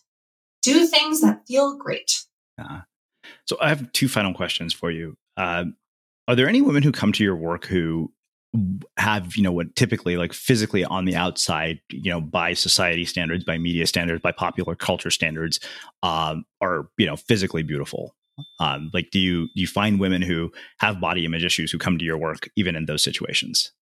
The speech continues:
Speaker 1: Oh, of course. There is not a single person who's immune to it. And I think that's actually, like, part of the beauty of my community is that, like, we're all there. We
Speaker 2: Yeah.
Speaker 1: all have this going on. In fact, like, people, I was, I posted something recently about,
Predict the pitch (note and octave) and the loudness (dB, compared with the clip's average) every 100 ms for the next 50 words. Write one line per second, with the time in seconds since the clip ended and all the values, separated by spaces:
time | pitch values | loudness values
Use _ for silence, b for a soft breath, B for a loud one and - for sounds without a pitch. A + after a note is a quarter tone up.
0 | _ - A4 F#4 D4 F4+ F4+ - G#4 A#4 | _ 0 4 6 8 6 4 0 4 4
1 | - - - - _ G4+ G4+ B3 B3+ A3 | 4 2 -2 -4 _ 2 6 6 6 4
2 | F#3 - F#4 F#4 F#4 C4+ - A3 A3 G#3+ | 4 2 4 4 4 4 6 8 8 4
3 | G#3+ G3+ G3 G3 F3 D#3 D#3+ - B B | 4 2 4 2 2 2 2 0 B B
4 | B - A3+ A3+ A3+ A#3 C4 G4 G4 - | B 6 8 8 6 4 6 6 6 4
5 | E4 D4 - D#4+ B3 G#3+ - A#3 B3 A3 | 6 2 2 4 4 4 2 2 2 4
6 | G#3 G#3+ A3 A3 G3+ G#3+ G3+ C#4 A3+ G#3+ | 4 4 0 2 2 2 2 2 4 4
7 | C4+ A3 G3+ G#3 G#3 - G#3+ G#3+ - - | 4 4 4 6 4 4 0 0 -4 4
8 | A#3+ B3+ - B3 C4+ B3+ C4+ C#4 - - | 6 6 8 6 6 4 6 8 6 0
9 | - _ - C4 C#4+ C#4 C#4 C4+ D4 C#4 | -18 _ 6 8 8 6 2 2 2 4
10 | B3 B3 C#4 C4 B3 D4+ A3 G#3 G#3+ B | 6 6 2 2 6 6 6 2 -4 B
11 | A#3 B3+ C4 - - - A3+ - - - | 4 6 4 2 -4 4 4 4 -2 2
12 | C#4+ D4 - A3+ C4+ B3 - C4+ - B3 | 6 6 6 4 2 -2 -2 -2 4 6
13 | - G#3 G#3+ G#3+ G#3+ F#3 G3 G#3 E3+ F#3+ | 6 4 6 6 4 0 0 0 0 2
14 | F#3+ F#3+ F#3+ F#3+ F#3+ F#3 | 2 4 4 4 4 2